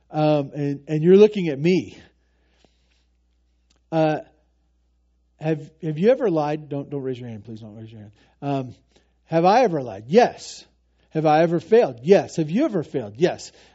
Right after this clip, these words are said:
Okay, we're get-, should we, should we be trusted with these things? No.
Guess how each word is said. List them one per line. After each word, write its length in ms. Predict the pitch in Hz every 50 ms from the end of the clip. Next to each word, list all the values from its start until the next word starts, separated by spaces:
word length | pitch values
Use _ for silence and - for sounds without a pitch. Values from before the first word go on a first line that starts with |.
| -
Okay, 400 | 160 165 160 - 190 156 - - - _ -
we're 80 | 165 165
get-, 240 | 180 185 - - - - - - -
should 280 | - - - 262 233 190
we, 400 | 185 185 269 311 330 339 302 - - - 392 240
should 200 | - - 254 202
we 140 | 226 277
be 160 | 294 - 349 330
trusted 680 | - - - 285 262 262 262 - - - 339 320 254
with 200 | 247 302 302 -
these 240 | 320 311 294 - -
things? 320 | - 302 311 320 240 226
No. 760 | 214 240 233 254 262 302 349 392 403 381 247 156 - - -